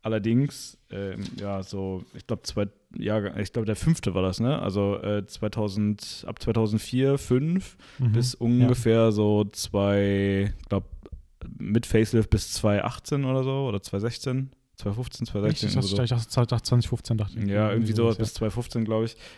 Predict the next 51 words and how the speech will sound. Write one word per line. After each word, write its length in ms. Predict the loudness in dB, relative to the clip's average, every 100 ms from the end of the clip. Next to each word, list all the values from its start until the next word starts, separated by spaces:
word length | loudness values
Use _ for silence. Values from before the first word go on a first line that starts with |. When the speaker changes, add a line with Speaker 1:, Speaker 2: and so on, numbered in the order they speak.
| -10
Speaker 1:
Er 180 | -4 -2
hat's 160 | -2 -2
offiziell 520 | -4 -2 0 2 2
in 120 | 2
Deutschland 420 | 2 4 2 2
nie 280 | 2 2 2
zum 160 | -2 -4
Verkauf 440 | -4 -2 -4 -4
gegeben, 640 | -6 -2 0 0 -2 -4 -6
ähm, 380 | -4 -2 -2 -2
weil 140 | -4
Ford 260 | -2 -2 -2
einfach 200 | -4 -8
keinen 200 | -6 -4
Bock 140 | -4
hatte, 160 | -2 -2
den 140 | 0
hier 100 | -2
zu 100 | -4
verkaufen. 380 | -8 -6 -4 -4
Ich 60 | -4
glaub 240 | -6 -6 -4
auch, 180 | -4 -2
weil 140 | -2
der 100 | -2 -2
so 120 | -4
schlechte 500 | -6 -6 -4 -4 -4
<laughs> 0 |
Emissionswerte 640 | -2 0 0 0 -2 -2 -4
hatte. 240 | -4 -8 -6 -6 -8 -8 -8
<laughs> 500 | 0 0 2 -2 2
Irgendwie 240 | 2 2
sowas. 400 | 2 6 6 6
Speaker 2:
Kö-, 100 | 6
könnte 640 | 8 8 10 8 8 4 0 -4
was 180 | -8 -6
damit 240 | -6 -8
zu 40 |
tun 220 | -8 -6 -6
haben, 120 | -6 0
ja. 60 |
Speaker 1:
Ja, 220 | 2 2
und, 580 | 0 -4 0 0 0 -4 -6
ähm, 640 | -4 -2 -2 -2 -4 -6 -14 _ _ _
genau, 240 | -2 2
was, 240 | 2 0 -2
was 140 | 0
hast 160 | 0 2
du 40 |
dabei, 200 | 2 2
Nick? 240 | 0 -2